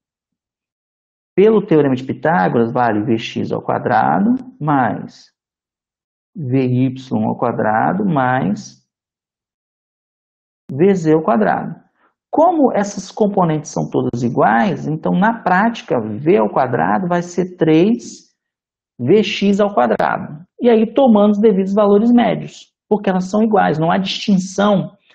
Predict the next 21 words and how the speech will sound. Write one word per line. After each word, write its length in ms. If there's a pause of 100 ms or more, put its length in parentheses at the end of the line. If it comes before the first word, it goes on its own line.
(240)
entre 280
as 180
três 260
direções. 920 (920)
E 60
aí, 60
nós 140
podemos 400
substituir 920 (1040)
nessa 500
expressão, 540 (140)
trocar 300
isso 180
aqui 300 (140)
por 280 (260)
V 340
ao 160
quadrado 540
dividido 460
por 200
três, 580